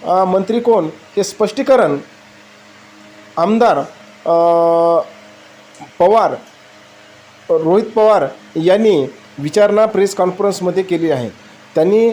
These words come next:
अचानक म्हटले आहे की आमच्यासमोर या आणि आम्हाला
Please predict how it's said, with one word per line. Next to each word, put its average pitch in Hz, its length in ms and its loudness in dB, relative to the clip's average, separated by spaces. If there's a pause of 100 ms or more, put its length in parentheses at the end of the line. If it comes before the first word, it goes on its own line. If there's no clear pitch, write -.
(280)
अचानक 208 360 0
म्हटले 214 260 0
आहे 220 160 4
की 220 280 0 (380)
आमच्यासमोर 214 540 0 (920)
या 202 340 2 (320)
आणि 180 180 2
आम्हाला 170 480 0